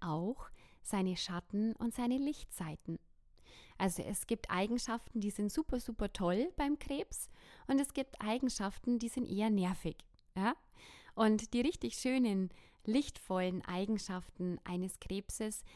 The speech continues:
ist definitiv seine Fürsorge, seine Hilfsbereitschaft, seine, ähm, ja, seine große Liebe zur Familie. Seine Stärke ist außerdem, dass er sehr reflektierend ist, dass er eben gebend ist,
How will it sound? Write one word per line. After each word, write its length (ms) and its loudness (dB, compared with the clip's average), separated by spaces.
ist 240 -4
definitiv 760 0
seine 280 0
Fürsorge, 840 0
seine 240 4
Hilfsbereitschaft, 1200 -2
seine, 580 2
ähm, 500 2
ja, 200 0
seine 440 -2
große 680 2
Liebe 420 2
zur 180 -2
Familie. 800 0
Seine 280 0
Stärke 420 -2
ist 160 -6
außerdem, 520 -2
dass 160 -6
er 60 -6
sehr 340 -2
reflektierend 840 -2
ist, 340 -10
dass 200 -2
er 100 -4
eben 380 -2
gebend 500 2
ist, 340 -8